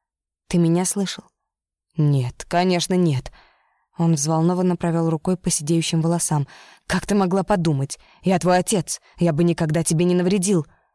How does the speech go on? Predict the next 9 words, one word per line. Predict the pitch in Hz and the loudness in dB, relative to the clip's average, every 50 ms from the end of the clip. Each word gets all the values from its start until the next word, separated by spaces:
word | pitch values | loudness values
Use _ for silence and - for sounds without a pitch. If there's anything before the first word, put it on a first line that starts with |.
| _ _ _ _ _ _ _ _ _ _ _ _ | _ _ _ _ _ _ _ _ _ _ _ _
В | - | -6
сердце | - - 196 196 - - | -4 -4 -4 -4 -4 -6
встрепенулась | - - - 175 175 - - 175 190 196 190 180 170 - | -6 -6 -2 -2 -2 0 2 2 2 4 2 0 0 0
надежда, | 175 175 170 170 208 208 190 156 156 160 160 156 | 0 0 0 2 0 0 0 -2 -2 -2 -4 -4
хотя | - - - - - - 185 | -8 -12 -14 -10 -8 -4 -2
разум | 190 190 170 170 165 | -2 0 0 0 0
скептически | 156 - - 156 - 180 165 - 165 - - 170 | 0 -2 -4 -2 -2 -2 -2 -2 -4 -4 -4 -6
покачал | - - 160 - 160 - - 165 160 | -6 -4 -4 -4 -4 -2 -2 -2 -2
головой. | 151 165 160 160 143 135 135 131 - | -2 -2 -2 0 -2 -2 -4 -4 -8